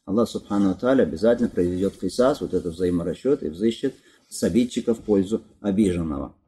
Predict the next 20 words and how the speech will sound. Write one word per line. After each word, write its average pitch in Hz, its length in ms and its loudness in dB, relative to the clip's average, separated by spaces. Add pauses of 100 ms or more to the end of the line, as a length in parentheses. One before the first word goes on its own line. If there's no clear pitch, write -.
(640)
Будь 117 240 2
то 95 80 -2
люди, 110 300 4
животные 110 540 2 (240)
или 113 180 4
насекомые. 95 760 0 (720)
И 131 420 6
это 143 260 2
касается, 135 520 4
мы 113 100 6
сказали, 123 680 4 (380)
не 113 240 0
только 147 320 6
между 120 320 6
верующими, 113 720 4 (320)
да, 117 180 2
вопросов, 104 560 2
это 107 160 -2
касается - 540 0
и 113 340 2